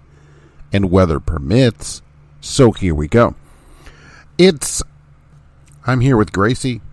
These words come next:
my co-host, who's currently examining a box. And we're gonna have some trucking news, some automotive news, and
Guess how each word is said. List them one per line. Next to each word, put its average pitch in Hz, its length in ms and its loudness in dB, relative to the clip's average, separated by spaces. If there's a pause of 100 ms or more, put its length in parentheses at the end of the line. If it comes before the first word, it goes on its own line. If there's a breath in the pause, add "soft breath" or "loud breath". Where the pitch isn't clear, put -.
my 90 140 -6
co-host, 110 640 -2 (320)
who's 104 160 -4
currently 104 380 0
examining 95 520 -2
a 80 60 -4
box. 95 500 -2 (1040 soft breath)
And 113 320 -4 (200)
we're 117 220 -2
gonna 113 180 0
have 101 320 -2 (100)
some 95 240 -6
trucking 110 420 0
news, 107 360 0 (340)
some 123 220 2
automotive 104 500 4
news, 110 320 -6 (480 soft breath)
and 160 340 4